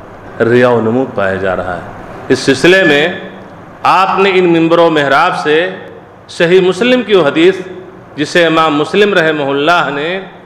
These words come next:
किताबुल इमारा, बाब मन कातल लिर्रियाए वस्सुमा, इस बाब में वो मारूफ हदीस है, जिस हदीस के बयान करने वाले मारूफ सहाबे रसूल अबू हुरैरा रज़ियल्लाहु ताला अन्हु हैं।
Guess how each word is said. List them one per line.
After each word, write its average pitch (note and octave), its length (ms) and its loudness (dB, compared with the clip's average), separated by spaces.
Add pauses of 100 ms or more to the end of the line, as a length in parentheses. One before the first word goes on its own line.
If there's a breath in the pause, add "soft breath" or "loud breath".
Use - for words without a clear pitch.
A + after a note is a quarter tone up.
(240)
किताबुल D3+ 520 0
इमारा, D#3 440 2 (680)
बाब D3+ 440 2 (140)
मन C#3 280 -4 (140)
कातल C#3+ 560 0
लिर्रियाए A#2+ 760 -2
वस्सुमा, G2+ 560 -10 (1600)
इस B2+ 160 -6
बाब D3 280 2
में C#3+ 120 2
वो C3 100 2
मारूफ A#2+ 380 0
हदीस D#3+ 360 0
है, E3 140 2 (640)
जिस C#3 180 -6
हदीस E3+ 320 2
के D#3 140 2
बयान C#3 320 2
करने C3 320 -2
वाले C#3 340 0 (480)
मारूफ B2+ 500 2
सहाबे C3+ 440 0
रसूल C#3+ 460 -2 (400)
अबू B2+ 160 0
हुरैरा C3 260 4
रज़ियल्लाहु A2 580 -2
ताला G2 260 -4
अन्हु F#2 240 -8
हैं। F2+ 160 -14